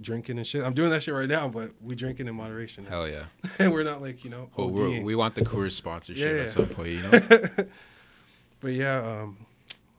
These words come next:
Speaker 1: fuck.
Speaker 2: That's fucking
Speaker 1: Talk
Speaker 2: real,
Speaker 1: ab-,
Speaker 2: bro.
Speaker 1: yeah.
Speaker 2: It's like, you gotta understand, like, what's productive and what's
Speaker 1: Mm-hmm.
Speaker 2: not productive for you at, at, at a certain point, you know?
Speaker 1: Mm-hmm.
Speaker 2: So you got into the art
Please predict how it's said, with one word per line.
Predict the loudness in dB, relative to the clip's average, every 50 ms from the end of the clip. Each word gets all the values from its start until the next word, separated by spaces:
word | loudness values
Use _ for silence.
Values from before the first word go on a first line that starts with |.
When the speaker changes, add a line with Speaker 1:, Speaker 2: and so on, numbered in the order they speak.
| _ _ -20 -16
Speaker 1:
fuck. | -14 -14 -14 -14 _ _ _ _ _ _ _ _ _ _ _ _ -8
Speaker 2:
That's | -6 -6 -6 -4
fucking | -4 -4 -4 -2 -2 -4
Speaker 1:
Talk | -4 -2
Speaker 2:
real, | 0 0 0 0 0
Speaker 1:
ab-, | -2
Speaker 2:
bro. | -2 -2 0 0
Speaker 1:
yeah. | 0
Speaker 2:
It's | -2 -2 -2
like, | -4 -4 -6 -8 -18 -20 -20 _ _ _ _ _ _ _ _ _ _ _ _ _ _ _ _ _ _ _ -12
you | -8 -6 -2
gotta | 4 6 8 8 8 8 8
understand, | 6 4 4 2 0 0 0 -2 -6 -6 -4 -4 -2 -2 -2 -4 -4
like, | -6 -8 -8
what's | -8 -4 -4 -4 -4 -4 -4 -4 -4 -6 -10
productive | _ -14 -10 -10 -8 -4 -4 -4 -4 -6 -8 -8 -6 -6
and | -6 -6 -4
what's | -4 -4 -4 -6
Speaker 1:
Mm-hmm. | -6 -6
Speaker 2:
not | -8 -8 -8
productive | -10 -12 -8 -8 -8 -10 -10 -16 -18 -16
for | -16 -14 -12 -10
you | -10 -8 -8
at, | -8 -6 -6 -6 -8 -10 -12 -12 -12 -12 -12 -12
at, | -14 -14 -14 -16 _ -12 -8
at | -6 -6 -4
a | -6
certain | -8 -8 -8 -8 -10 -10 -14 -16
point, | -12 -10 -10 -10 -10 -10
you | -10 -10
know? | -8 -8
Speaker 1:
Mm-hmm. | -8 -10 -10 -14 -18 _ _ _ _ -20 _ _ -14
Speaker 2:
So | -10 -8
you | -6 -2
got | 2 4 4 4 4
into | 4 2 0 -2 -4 -2 -2
the | -2 -2
art | -2 0 0 0 0 0 -2 -6